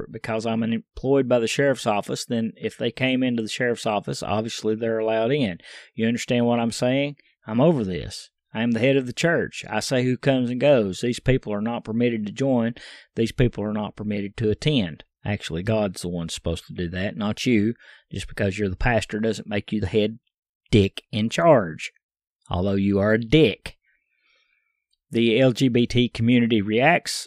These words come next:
"I am in awe and shock." He shouldn't be in awe and shock. Sterling Field, the Tennessee Equality Project chair for Anderson, Blount, and Knox counties.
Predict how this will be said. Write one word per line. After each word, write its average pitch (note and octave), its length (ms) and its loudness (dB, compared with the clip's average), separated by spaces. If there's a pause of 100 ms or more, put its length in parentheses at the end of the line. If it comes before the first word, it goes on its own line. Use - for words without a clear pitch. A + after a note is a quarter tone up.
(120)
"I D#3 140 6
am C3+ 160 4
in A2 200 -2
awe D3 320 6
and C3+ 160 0
shock." - 600 0 (280)
He A2+ 140 0
shouldn't C#3+ 340 4
be A2+ 80 6
in G2+ 140 0
awe F#2+ 180 -4
and F2+ 100 -4
shock. F#2+ 340 -6 (140)
Sterling D#3+ 460 2
Field, A2+ 400 2
the A2+ 120 0
Tennessee C#3 500 -2
Equality A#2+ 480 -2
Project A#2+ 500 -2
chair A2+ 280 -2
for G2+ 340 -4 (340)
Anderson, A2 460 -4
Blount, A2+ 340 -2
and G2+ 220 -6
Knox A2 320 -8
counties. F#2+ 480 -6